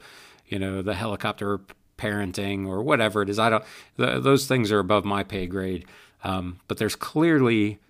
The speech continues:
some, some sort of issue where people feel compelled to not feel responsible to learn the things that they need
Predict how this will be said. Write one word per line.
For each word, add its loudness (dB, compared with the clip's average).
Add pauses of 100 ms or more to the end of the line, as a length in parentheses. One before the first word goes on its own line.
(160)
some, 2 (280)
some 2
sort 0
of 0
issue 0 (920)
where -2
people -2
feel -2 (400)
compelled -2 (400)
to -4 (420)
not -4 (340)
feel 6
responsible 2 (160)
to 0
learn 0
the 0
things -4
that -10
they -4
need -4